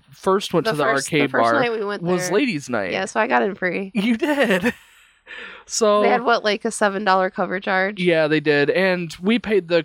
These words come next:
Speaker 1: cover charge out of pocket, but while we were there, we ate off of, well,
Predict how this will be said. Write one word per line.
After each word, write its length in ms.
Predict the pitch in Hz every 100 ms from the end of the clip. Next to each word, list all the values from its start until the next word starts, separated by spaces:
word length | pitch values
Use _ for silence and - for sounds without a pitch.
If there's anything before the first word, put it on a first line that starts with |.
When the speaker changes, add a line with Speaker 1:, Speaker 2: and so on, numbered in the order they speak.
| -
Speaker 1:
cover 260 | 196 190 170
charge 380 | 170 147 143
out 140 | 143 131
of 100 | -
pocket, 600 | 160 147 143 131 123 -
but 340 | 143 131 113
while 240 | 123 147 139
we 80 | 139
were 140 | 135
there, 260 | 135 139 135
we 220 | 135 104
ate 340 | 143 139 120 -
off 320 | 123 120 -
of, 240 | 127 120
well, 340 | 151 135 127